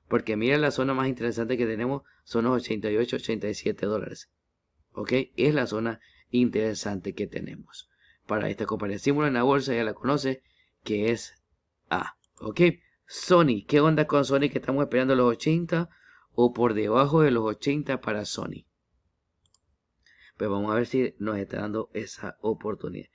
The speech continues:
Ochenta y uno, ¿eh? Se obtiene los ochenta. ¿Te gustan los ochenta y uno? Pues ahí la tenemos.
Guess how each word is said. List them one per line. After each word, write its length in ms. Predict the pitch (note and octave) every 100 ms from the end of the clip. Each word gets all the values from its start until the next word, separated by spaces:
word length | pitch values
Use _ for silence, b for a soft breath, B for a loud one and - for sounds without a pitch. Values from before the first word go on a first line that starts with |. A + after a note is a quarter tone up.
| b b b -
Ochenta 560 | A#2 - A2+ G#2 G#2
y 100 | A#2
uno, 340 | C3+ G#2 G#2 B2
¿eh? 40 | _ _ _ _ _
Se 160 | - G#2
obtiene 320 | - C3+ C#3
los 160 | C#3 A#2
ochenta. 280 | A2 G2+
¿Te 140 | F#2+ G#2+
gustan 240 | B2+ D#3+
los 80 | E3+
ochenta 320 | D#3 A2+ G#2
y 80 | C3+
uno? 160 | D#3 -
Pues 220 | G#2 G#2
ahí 100 | G2+
la 160 | G#2
tenemos. 380 | - G#2 G2 F#2